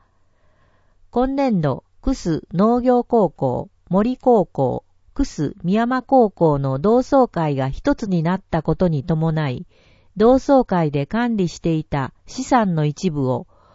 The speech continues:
これまでのご支援の感謝の意として寄付していただきました。寄付金は教育の振興をはじめ、楠町の発展に資するため、大切に使わせていただきます。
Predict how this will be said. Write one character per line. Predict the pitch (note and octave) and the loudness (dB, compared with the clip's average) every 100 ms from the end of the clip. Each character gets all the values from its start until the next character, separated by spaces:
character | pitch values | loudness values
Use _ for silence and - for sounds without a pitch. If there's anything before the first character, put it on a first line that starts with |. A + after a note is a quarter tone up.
| _ _ _ | _ _ _
こ | - A3+ | -2 0
れ | B3+ | 2
ま | C4 | 0
で | A#3+ F#3 | 0 0
の | D3+ - | 0 -2
ご | D3 F#3+ | 0 0
支 | - C4 | 0 0
援 | A3+ E3+ | 0 0
の | D3+ | -2
感 | - A#3+ A#3 | -2 -2 -2
謝 | G3+ E3 | 0 -2
の | D3 | -2
意 | F#3 | -2
と | G#3 F3 | 0 -2
し | - | -4
て | - C3 - _ - | -6 -6 -8 _ -8
寄 | B3+ | -2
付 | B3 D3+ | 0 0
し | - | -2
て | - F#3+ | -2 -2
い | F#3 | -2
た | F#3 | -2
だ | F3+ | -2
き | - D#3+ | -2 -4
ま | D#3+ | -4
し | - | -6
た。 | - - _ _ _ _ _ _ _ - _ _ _ - | -8 -10 _ _ _ _ _ _ _ -20 _ _ _ -6
寄 | G#3+ | 2
付 | C4 B3+ | 2 2
金 | B3 B3 A#3+ | -2 0 0
は | A3 A3 _ _ - | 0 -2 _ _ 0
教 | C4+ B3+ | 4 4
育 | A3 F3 | 2 0
の | D#3+ D3+ | 0 -2
振 | - F#3+ F3+ | -2 -2 -2
興 | - F3+ E3+ | 0 2 2
を | |
は | E3 D#3 | 0 -4
じ | D#3 | -4
め、 | D#3 D#3 - _ _ _ | -4 -6 -10 _ _ _
楠 | - - C#4 | -8 -6 -2
町 | B3+ G3+ E3 | -2 -2 -2
の | D#3 | -2
発 | D3+ E3 _ | -2 -6 _
展 | A3+ A3+ G#3+ | 0 2 0
に | G#3+ | -2
資 | - G#3 | -4 -4
す | B3+ | -2
る | A3+ | -2
た | F#3 D#3 | -2 -2
め、 | D3 C3+ - _ _ - | -4 -6 -12 _ _ -8
大 | G#3+ A#3+ C4 | -2 -2 -2
切 | C4 B3+ A3+ | -4 -2 -2
に | A3+ | -4
使 | - - A3+ | -6 -2 2
わ | A3 G#3+ | 2 0
せ | G#3+ | -2
て | G3+ F#3+ | -2 -4
い | |
た | F#3 F3+ | -2 -4
だ | F3+ | -4
き | - D#3+ | -4 -4
ま | D#3 | -4
す。 | - - | -6 -18